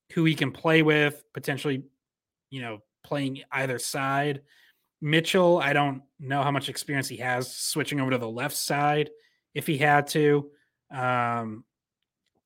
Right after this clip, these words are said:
he is a little bit more of an offensive-minded defenseman. He's a little on the smaller side. So, you know, you're a little bit limited in terms of, like,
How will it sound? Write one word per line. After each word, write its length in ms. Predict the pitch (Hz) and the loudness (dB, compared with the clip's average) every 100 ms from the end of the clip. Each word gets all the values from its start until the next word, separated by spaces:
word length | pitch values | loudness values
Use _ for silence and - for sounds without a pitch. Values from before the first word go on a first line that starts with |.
| - | -2
he 160 | 156 | 4
is 120 | 151 | 4
a 60 | 143 | 6
little 180 | 143 143 | 4 4
bit 100 | 139 | 2
more 160 | 131 | 2
of 60 | 135 | 2
an 80 | 135 | 0
offensive-minded 720 | 123 131 135 135 127 123 117 | -2 -2 -2 -2 -2 -2 -4
defenseman. 800 | 117 165 165 - 160 151 147 139 - _ _ | -6 0 0 0 -2 0 0 -4 -12 _ _
He's 100 | - | -10
a 40 | 123 | -6
little 280 | 127 147 143 | 0 4 4
on 120 | 135 | 4
the 60 | |
smaller 460 | 123 - 143 147 147 | 0 0 4 6 4
side. 580 | 147 147 135 135 135 135 | 0 0 2 2 0 -2
So, 600 | - 139 131 127 120 - _ _ _ _ - | -2 2 2 2 0 -4 _ _ _ _ -10
you 120 | 135 | -4
know, 400 | 127 117 117 120 _ _ _ _ _ _ _ _ _ _ _ _ | -2 -2 -4 -10 _ _ _ _ _ _ _ _ _ _ _ _
you're 540 | 127 123 151 160 147 151 | _ -14 -2 2 2 0
a 100 | 131 | -4
little 460 | 135 147 147 165 175 | -2 4 10 12 12
bit 260 | 175 175 | 8 4
limited 380 | 139 151 160 165 | 2 2 4 4
in 100 | 156 | 2
terms 220 | 151 139 | 2 0
of, 60 | 135 | 0
like, 200 | 120 - | -2 -6